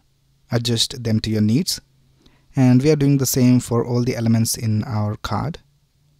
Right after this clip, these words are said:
If you want to learn all of this, you can watch my previous video. Right, let's copy all of this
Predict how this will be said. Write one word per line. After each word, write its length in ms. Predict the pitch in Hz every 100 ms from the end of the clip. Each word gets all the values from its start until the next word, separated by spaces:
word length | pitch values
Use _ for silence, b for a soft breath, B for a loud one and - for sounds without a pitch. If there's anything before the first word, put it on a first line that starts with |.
| _ _ _
If 120 | - -
you 60 |
want 100 | 202
to 40 | 185
learn 200 | 160 151
all 140 | 143
of 100 | 143
this, 180 | 143 151
you 60 | 131
can 180 | 123
watch 200 | 117 113
my 100 | -
previous 340 | 113 113 110 107
video. 340 | 107 120 220 - _ _ _ _ -
Right, 120 | 113
let's 180 | 165 -
copy 260 | 180 175
all 140 | 160 151
of 100 | 143
this 260 | 143 -